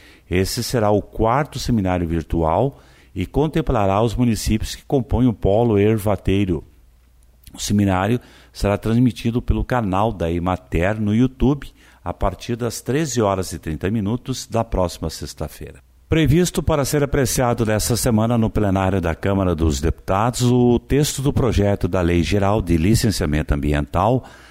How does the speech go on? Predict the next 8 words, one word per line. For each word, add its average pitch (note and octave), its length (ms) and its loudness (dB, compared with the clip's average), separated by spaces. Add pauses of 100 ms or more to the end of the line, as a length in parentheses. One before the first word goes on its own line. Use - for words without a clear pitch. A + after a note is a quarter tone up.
(240)
apresentada G2+ 800 0
pelo G2 240 2
relator G2+ 500 0
da E2 100 -2
proposta, - 680 -2
deputado E2 580 0
Neri D#2+ 380 2
Geller, F2 440 0